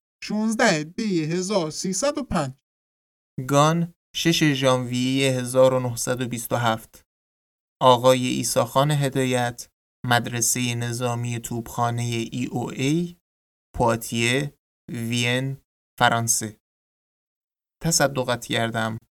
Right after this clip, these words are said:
Speaker 2: همان روز دوم ژانویه که از پاریس حرکت کردم، ظهر را به بروکسل رسیده، نهار را در آنجا خوردم و فوراً با راه آهن به سمت گان روانه شدم.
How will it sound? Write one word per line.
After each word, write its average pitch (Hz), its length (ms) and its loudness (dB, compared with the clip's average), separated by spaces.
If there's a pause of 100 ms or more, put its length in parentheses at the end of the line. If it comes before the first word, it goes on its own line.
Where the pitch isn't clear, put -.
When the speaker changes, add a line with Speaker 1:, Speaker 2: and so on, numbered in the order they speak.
(200)
Speaker 2:
همان 139 300 2
روز 135 240 -4
دوم 127 520 -2
ژانویه 123 540 -2
که 120 160 -6
از 120 180 -4
پاریس 117 460 -4
حرکت 117 360 -6
کردم، 120 680 -4 (320)
ظهر 123 380 -2
را 120 160 0
به 120 140 -6
بروکسل 123 560 -2
رسیده، 117 720 -4 (320)
نهار 120 360 2
را 120 120 -2
در 117 200 -2
آنجا 117 280 -2
خوردم 117 640 -2 (320)
و 113 80 2
فوراً 117 380 0
با 120 220 0
راه 117 340 0
آهن 117 540 -2 (280)
به 127 60 -2
سمت 117 420 -2
گان 120 420 0 (260)
روانه 113 360 2
شدم. 110 460 -10